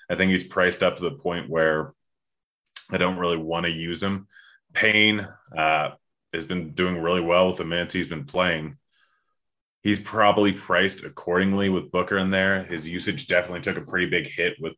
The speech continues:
Booker in the game. So he's fine. He's a guy that you can throw in a game stack, hoping that this game stays close, 'cause he can definitely go off for a big enough outing if this ga-, if he plays four quarters, but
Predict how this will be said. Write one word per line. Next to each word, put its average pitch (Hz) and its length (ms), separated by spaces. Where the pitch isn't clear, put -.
Booker 85 300
in 90 80
the 90 80
game. 92 320
So 78 420
he's 98 220
fine. 90 440
He's 87 200
a 87 40
guy 87 220
that 90 80
you 85 80
can 80 120
throw 87 200
in 90 60
a 90 80
game 90 240
stack, 92 300
hoping 87 280
that 87 120
this 85 180
game 90 180
stays 92 220
close, 92 240
'cause 80 100
he 76 80
can 73 160
definitely 82 320
go 80 180
off 85 200
for 82 100
a 76 80
big 85 180
enough 87 280
outing 92 400
if - 320
this 82 200
ga-, - 200
if 85 160
he 87 60
plays 85 300
four 90 220
quarters, 95 420
but - 280